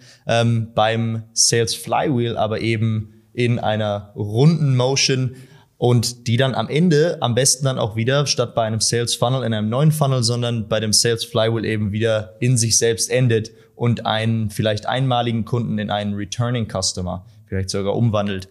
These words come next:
und eben dann zu einem, zu einem Fan sogar macht des, des Businesses. Deswegen, ähm, finden wir das eigentlich ganz super bei uns. Also in Theorie, glaube ich, kann man es ganz gut erklären, ähm, was, was passiert, was die Vorteile sind.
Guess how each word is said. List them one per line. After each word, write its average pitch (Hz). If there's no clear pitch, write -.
und 107
eben 110
dann 107
zu -
einem, 104
zu -
einem 101
Fan 135
sogar 104
macht 98
des, -
des 101
Businesses. 101
Deswegen, 101
ähm, 110
finden 123
wir 120
das 120
eigentlich 113
ganz 120
super 143
bei 117
uns. 120
Also 131
in 151
Theorie, 160
glaube 175
ich, 170
kann 185
man 165
es 170
ganz 156
gut 147
erklären, 151
ähm, 127
was, 123
was 131
passiert, 147
was 127
die 127
Vorteile 139
sind. 139